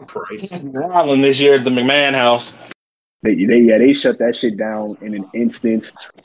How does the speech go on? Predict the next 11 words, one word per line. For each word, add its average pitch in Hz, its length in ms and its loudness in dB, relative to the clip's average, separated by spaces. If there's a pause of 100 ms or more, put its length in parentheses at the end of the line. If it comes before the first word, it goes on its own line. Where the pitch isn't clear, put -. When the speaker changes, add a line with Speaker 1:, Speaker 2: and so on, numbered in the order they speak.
(140)
Speaker 3:
Also, 165 640 0
after 135 320 -8
Stephanie 139 540 -10
resigned 123 540 -12
from 123 140 -14
the 117 80 -12
company, 131 540 -8 (380)
apparently 165 640 -2
Vince 143 640 -6
was 123 280 -4
unan-, 139 640 -4